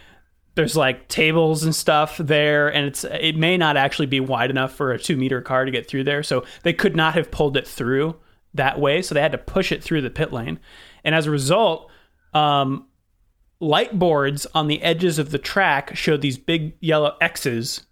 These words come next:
to indicate that the pit lane is closed.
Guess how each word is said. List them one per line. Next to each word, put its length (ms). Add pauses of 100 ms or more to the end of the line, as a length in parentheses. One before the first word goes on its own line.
(120)
to 180
indicate 580 (380)
that 160
the 80
pit 240
lane 320
is 300
closed. 580